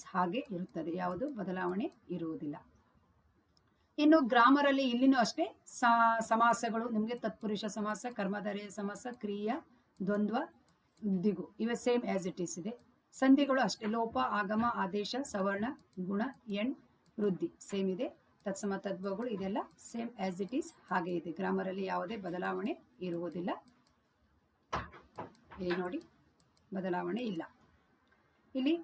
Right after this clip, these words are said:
ರೈಟಿಂಗ್, ಆ, ಸೆಕ್ಷನ್ ಗ್ರಾಮರ್ ಅಲ್ಲಿ ಕೂಡ ಯಾವುದೇ ಬದಲಾವಣೆ ಇಲ್ಲ. ಇಲ್ಲಿ ಅರ್ಥರೂಪ ಕ್ರಿಯಾಪದದಲ್ಲಿ ವಿದ್ಯಾರ್ಥಕ, ನಿಷೇಧಾರ್ಥಕ, ಸಂಭಾವನಾರ್ಥಕ, ಕಾಲಗಳು, ಭೂತ, ವರ್ತಮಾನ, ಭವಿಷ್ಯತ್, ಆ, ಕರ್ತರಿ ಕರ್ಮಣಿ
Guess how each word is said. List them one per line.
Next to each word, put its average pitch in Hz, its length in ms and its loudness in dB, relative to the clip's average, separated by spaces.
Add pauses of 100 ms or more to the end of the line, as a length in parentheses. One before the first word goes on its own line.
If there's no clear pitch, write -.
(160)
ರೈಟಿಂಗ್, 254 440 4
ಆ, 233 440 4
ಸೆಕ್ಷನ್ 214 460 -4
ಗ್ರಾಮರ್ 214 300 4
ಅಲ್ಲಿ 208 180 2
ಕೂಡ 214 240 -4
ಯಾವುದೇ 196 320 0
ಬದಲಾವಣೆ 185 500 -4
ಇಲ್ಲ. 190 180 -8 (540)
ಇಲ್ಲಿ 202 140 -4
ಅರ್ಥರೂಪ 202 460 -4
ಕ್ರಿಯಾಪದದಲ್ಲಿ 196 840 -4
ವಿದ್ಯಾರ್ಥಕ, 196 680 -6
ನಿಷೇಧಾರ್ಥಕ, 190 800 -6
ಸಂಭಾವನಾರ್ಥಕ, 185 920 -6 (500)
ಕಾಲಗಳು, 202 760 0
ಭೂತ, 202 260 -6 (400)
ವರ್ತಮಾನ, 196 480 -4 (260)
ಭವಿಷ್ಯತ್, 190 420 -4 (680)
ಆ, 202 240 0
ಕರ್ತರಿ 208 400 -2
ಕರ್ಮಣಿ 202 460 -2